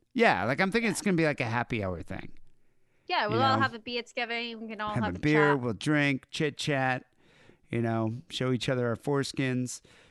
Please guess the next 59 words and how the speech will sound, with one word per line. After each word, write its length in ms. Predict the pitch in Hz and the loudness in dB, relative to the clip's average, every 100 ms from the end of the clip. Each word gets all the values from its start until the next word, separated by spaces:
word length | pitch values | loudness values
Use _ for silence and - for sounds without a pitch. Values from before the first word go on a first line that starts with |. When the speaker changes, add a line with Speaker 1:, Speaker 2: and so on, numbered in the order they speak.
| _ | _
Speaker 1:
It'll 100 | 165 | 0
be 100 | 185 | 2
fun. 340 | - 185 110 | 4 4 2
It'll 120 | 123 110 | 0 0
be 100 | 131 | 2
a 20 | |
good 140 | 139 | 0
time. 400 | - 143 113 95 113 | 0 0 0 -2 -4
Speaker 2:
<laughs> 60 | 330 294 285 277 | -6 -6 -6 -2
Speaker 1:
But, 140 | 254 | -2
uh, 320 | 127 120 117 127 | 0 0 0 2
yeah, 160 | 220 | 2
but 140 | 156 180 | 2 0
there's 160 | 247 | -2
a 40 | 208 | 2
lot 200 | 262 240 | 2 2
going 220 | 247 233 | 0 0
on 180 | 262 226 | 0 2
there 260 | 120 92 | 2 2
on, 200 | 98 101 | 0 0
uh, 260 | 101 98 95 - | 0 0 -2 -2
on, 240 | 113 95 | -4 -4
on 200 | - 117 | -6 -6
Patreon. 400 | 107 123 120 101 - - - | -4 -4 -4 -6 -8 -14 -2
But 60 | 185 | 0
at 100 | 190 | 0
the 60 | |
five 260 | 170 262 311 | 2 2 4
dollar 300 | 226 160 135 | 4 4 2
tier, 400 | 120 143 127 120 | 0 0 2 2
I 20 | |
mean, 140 | 123 147 | 2 0
if 80 | |
you 140 | 139 208 | 0 -2
just 160 | 202 | -2
want 200 | 214 190 | 0 0
to, 140 | 151 - - | -2 -6 -12
to 140 | - 151 | -6 -2
sign 260 | - 165 | 0 2
up 140 | 160 147 | 0 0
just 180 | 151 - | -6 -2
for, 100 | 143 | 0
like, 200 | 127 120 | 0 0
the 100 | 123 | 0
low, 220 | 127 131 | 2 0
you 260 | 131 127 | 0 0
know, 260 | 123 113 104 - _ _ - | 0 0 -2 -6 _ _ -2
well, 180 | 123 | 0
lowest 380 | 110 120 131 110 | 2 2 2 0
tier 180 | 117 98 | -2 -2
is 80 | 85 | -4
two 180 | - 110 | -4 -4
dollars, 540 | 95 80 80 82 110 | -2 -4 -6 -8 -10
which 180 | 90 85 | -12 -10
is 200 | 90 - | -10 -8
just 280 | 85 - - | -10 -10 -12
a 80 | 87 | -10
donation. 640 | - 90 85 90 - 95 | -8 -6 -6 -6 -8 -6
But 200 | 104 | -4